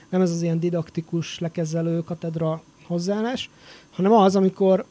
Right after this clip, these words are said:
úgy áll oda a, mondjuk valaki, aki, akit egyébként a fiatalok elfognak hiteles információforrásnak, tehát mondjuk egy rendőr az alapvetően nem ide tartozik, nem is bizalmas, és nem is, nem is bizalmi, és nem is hiteles ember,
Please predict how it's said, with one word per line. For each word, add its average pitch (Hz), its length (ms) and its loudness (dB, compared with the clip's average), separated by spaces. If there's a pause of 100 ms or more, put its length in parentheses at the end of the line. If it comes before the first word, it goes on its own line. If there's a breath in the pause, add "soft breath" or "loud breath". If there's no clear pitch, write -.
úgy 214 220 4
áll 180 160 4
oda 175 300 4
a, 175 680 -4
mondjuk 180 340 0
valaki, 185 560 2
aki, 190 360 -2
akit 196 260 -4
egyébként 180 340 2
a 165 40 -10
fiatalok 185 340 -2
elfognak 175 360 -2
hiteles 165 400 -2
információforrásnak, 170 1200 -4 (220 soft breath)
tehát - 160 -14
mondjuk 165 240 -4
egy 165 60 0
rendőr 165 300 0
az 156 180 -4 (180)
alapvetően 165 500 -6
nem 165 100 0
ide 160 140 -2
tartozik, 190 600 -2 (220)
nem 170 200 -2
is 160 100 -4
bizalmas, 180 560 -2
és 160 140 -10
nem 170 140 -2
is, - 200 -6
nem 180 120 0
is 165 100 2
bizalmi, 165 400 0
és 160 140 -2
nem 165 140 -2
is 165 100 -2
hiteles 190 360 -2
ember, 202 300 2